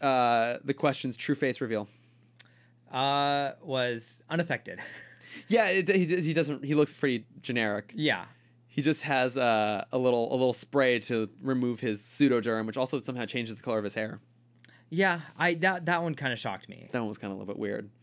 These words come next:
Speaker 1: Um, but yeah, I mean, hunter's ain't affected. She's totally in love with the guy.
Speaker 2: Yeah.
Speaker 1: She's very, very sweet.
Speaker 2: It's, it's the, um,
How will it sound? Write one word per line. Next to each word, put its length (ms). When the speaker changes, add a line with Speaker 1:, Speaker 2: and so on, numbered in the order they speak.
Speaker 1:
Um, 460
but 120
yeah, 120
I 60
mean, 300
hunter's 320
ain't 120
affected. 320
She's 160
totally 180
in 60
love 100
with 140
the 80
guy. 120
Speaker 2:
Yeah. 200
Speaker 1:
She's 120
very, 220
very 180
sweet. 220
Speaker 2:
It's, 240
it's 220
the, 300
um, 420